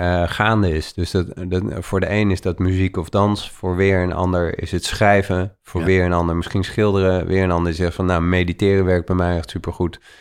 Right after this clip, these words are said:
Speaker 1: Eh, een ander die gaat liever wandelen. Ehm, het maakt niet uit.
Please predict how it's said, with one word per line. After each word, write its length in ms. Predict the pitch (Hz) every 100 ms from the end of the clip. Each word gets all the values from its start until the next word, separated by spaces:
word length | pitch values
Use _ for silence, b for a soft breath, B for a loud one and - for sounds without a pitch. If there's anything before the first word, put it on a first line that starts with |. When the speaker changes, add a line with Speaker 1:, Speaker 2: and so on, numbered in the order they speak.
| B B B B
Speaker 1:
Eh, 360 | - 85 82 82
een 220 | 80 82
ander 260 | 85 92 85
die 140 | 85
gaat 240 | 82 82 85
liever 260 | 78 87
wandelen. 640 | 92 104 98 92 85 82 -
Ehm, 300 | 87 85 87 - -
het 160 | 90
maakt 200 | 95 92
niet 160 | 90 98
uit. 300 | 101 104